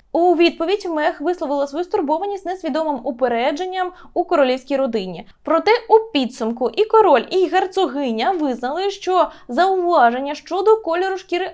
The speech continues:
Арчі не було зроблено зі злого наміру. Про листування Меган і Чарльза стало відомо за кілька тижнів до коронації.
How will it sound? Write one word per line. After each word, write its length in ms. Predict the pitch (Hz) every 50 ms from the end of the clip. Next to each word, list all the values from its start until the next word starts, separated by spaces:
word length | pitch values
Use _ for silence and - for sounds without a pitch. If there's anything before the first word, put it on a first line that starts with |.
| -
Арчі 500 | - 262 226 208 240 233 - - 339 330
не 260 | - 269 269 294 359
було 440 | 381 381 427 427 381 330 277 233 240
зроблено 720 | 226 226 233 240 262 339 359 370 381 381 339 277 220 220
зі 160 | 226 240 269
злого 340 | 254 220 214 208 254 269 339
наміру. 520 | 359 370 294 240 214 208 196 180 165 143 - - _ - - - - - -
Про 200 | 311 370 403 415
листування 680 | 403 415 392 403 392 381 359 392 392 359 349 339 320
Меган 320 | 320 330 330 302 311 320 320
і 40 | 330
Чарльза 540 | 320 320 320 285 247 233 240 240 220 226 233
стало 420 | 233 - 320 311 285 254 247 247
відомо 440 | 240 285 269 277 302 269 240 226 226
за 120 | 220 233 254
кілька 340 | 240 330 320 294 - 294
тижнів 400 | 294 - 330 302 262 233 220 202
до 140 | 208 254 339
коронації. 840 | 359 415 415 403 392 359 302 240 220 220 220 - 254 269 349 359